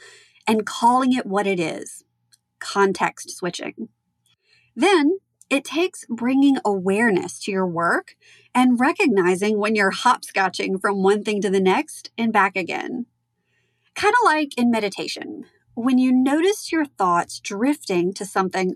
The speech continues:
other than your breath, you gently bring it back to that one thing, your breath. So when you notice that you're falling into old patterns of context switching, remember, we're gonna call it what it is,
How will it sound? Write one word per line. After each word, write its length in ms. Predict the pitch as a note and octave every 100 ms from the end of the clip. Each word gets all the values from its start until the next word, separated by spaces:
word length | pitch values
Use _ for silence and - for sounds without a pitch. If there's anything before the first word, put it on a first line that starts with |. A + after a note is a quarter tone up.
| -
other 260 | F#3+ G3+
than 160 | F#3 F#3
your 140 | E3+
breath, 500 | E3+ D#3 E3+ F#4 - - _ _ _ _ _ -
you 200 | B3+ A#3+
gently 520 | A#3 B3+ - D4+ D4+
bring 240 | C#4 G#3
it 140 | G#3+ -
back 300 | F3 F3+ - -
to 100 | G3+
that 220 | F3+ -
one 320 | F3 F3 F3
thing, 460 | A#3+ F4 - - - _ _ _ _ _ _
your 140 | B3
breath. 480 | B3 F#4 - - - _ _ _ _ _ _ _
So 160 | - D4
when 140 | C4+
you 120 | C4+ C4+
notice 600 | C#4 E4 G4 A3+ G#3+ -
that 140 | -
you're 140 | A3 A3
falling 760 | - - B3+ D#4 A#3 G3 G3+
into 320 | - G3 A3 -
old 300 | G3+ G#3 G3+
patterns 600 | - F#3 F3+ F#3+ G3+ F#3+ -
of 340 | F#3 F#3+ F#3 - -
context 720 | - A#3 E4+ B3 - - -
switching, 540 | E3+ - G#3 B3+ D4+ _
remember, 420 | G3+ A#3+ B3 F#3+ F#3+
we're 200 | F#3 F#3
gonna 160 | G3
call 240 | G3 G#3 G3
it 100 | F#3
what 140 | F#3
it 100 | A#3
is, 300 | D4+ A#3 A#3+